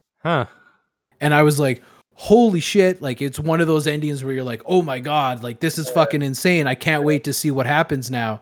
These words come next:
Speaker 1: Yeah.
Speaker 2: And then two months later, Ray Donovan canceled.
Speaker 1: Uh, <laughs> the fuck-
Speaker 2: Fucking Showtime. Fucking Showtime.
Speaker 1: Hey, that's rough.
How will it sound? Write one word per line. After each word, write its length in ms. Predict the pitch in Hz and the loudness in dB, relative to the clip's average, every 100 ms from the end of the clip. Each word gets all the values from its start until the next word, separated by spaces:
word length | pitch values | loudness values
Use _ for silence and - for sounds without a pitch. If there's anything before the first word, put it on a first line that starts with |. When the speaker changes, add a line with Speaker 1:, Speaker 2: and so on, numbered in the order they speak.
| - - _ | -14 -20 _
Speaker 1:
Yeah. 220 | 131 123 | -6 -2
Speaker 2:
And 120 | 123 131 | 0 -2
then 180 | 123 | -4
two 260 | 120 - 220 | 0 4 8
months 320 | 208 208 202 | 8 6 6
later, 440 | 208 220 269 277 247 _ _ _ - - - _ _ _ _ _ _ | 6 8 6 4 0 _ _ _ -8 -8 -14 _ _ _ _ _ _
Ray 160 | 131 131 | -4 -2
Donovan 320 | 131 123 117 | 0 -2 -6
canceled. 460 | 127 113 101 92 _ _ _ _ _ _ _ - - - - _ _ _ | -8 -8 -10 -16 _ _ _ _ _ _ _ -20 -20 -20 -20 _ _ _
Speaker 1:
Uh, 580 | 151 139 139 135 123 107 90 - - - _ - - - - _ _ _ - - - - _ _ _ - | -2 0 2 2 2 -2 -8 -18 -20 -20 _ -20 -20 -20 -20 _ _ _ -20 -20 -20 -20 _ _ _ -8
<laughs> 0 | |
the 80 | 175 _ - 220 214 185 | -8 _ -14 -10 -8 -8
fuck- 120 | - | -2
Speaker 2:
Fucking 340 | 214 196 240 220 | 2 4 6 6
Showtime. 760 | - 214 208 - 175 147 107 - _ | 8 8 10 8 6 6 2 -6 _
Fucking 840 | - - - - - 285 233 269 247 | -20 -12 -6 -6 0 2 2 0 0
Showtime. 680 | - 233 220 214 170 123 110 _ _ - | 4 4 4 0 -2 -6 -12 _ _ -12
Speaker 1:
Hey, 80 | 127 | -4
that's 260 | 123 131 - | 0 0 0
rough. 360 | 120 117 - | -2 -2 -4